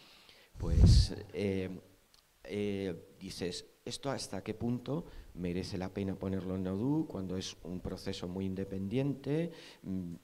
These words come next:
han salido proveedores de estos que te lo van haciendo cada vez más barato, el que lo tienen", pues no nos planteemos meter eso en Odoo, no tiene que ser todo.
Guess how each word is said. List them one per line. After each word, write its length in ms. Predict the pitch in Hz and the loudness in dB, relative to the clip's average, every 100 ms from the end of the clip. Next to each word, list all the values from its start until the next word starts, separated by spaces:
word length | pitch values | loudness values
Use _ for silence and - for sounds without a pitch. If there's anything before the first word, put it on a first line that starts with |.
| - - | -16 -10
han 140 | 98 | -6
salido 400 | 92 92 92 92 | -4 -2 0 -2
proveedores 580 | 98 90 92 95 92 85 | -4 -4 -2 -2 -2 -4
de 60 | 95 | -6
estos 240 | - 87 | -6 -8
que 100 | - | -8
te 100 | - | -4
lo 120 | 92 | -4
van 140 | 95 92 | -2 -4
haciendo 340 | 90 90 90 | -6 -6 -4
cada 180 | 92 95 | -2 -2
vez 100 | 92 | -2
más 160 | 87 | -4
barato, 600 | 90 90 95 98 95 98 - - | -4 -6 -4 -4 -4 -6 -6 -10
el 140 | - 98 | -8 -4
que 100 | 98 | -4
lo 100 | 101 | -2
tienen", 380 | 123 139 175 185 - - - | -4 -4 -6 -10 -18 -20 -18
pues 240 | - 82 - - _ _ - | -10 -10 -10 -18 _ _ -4
no 300 | 107 120 143 | 0 2 2
nos 160 | 107 | 0
planteemos 580 | - 98 90 92 90 85 | -2 -4 -2 -2 -2 -4
meter 280 | 82 85 87 | -6 -6 -6
eso 200 | 85 82 | -4 -4
en 60 | |
Odoo, 260 | 85 101 131 - - _ - | -2 -2 -4 -8 -20 _ -4
no 200 | 90 98 | 0 0
tiene 240 | 127 120 | 0 -4
que 80 | - | -4
ser 240 | - 85 | -6 -6
todo. 400 | - 120 110 78 | -6 -6 -4 -6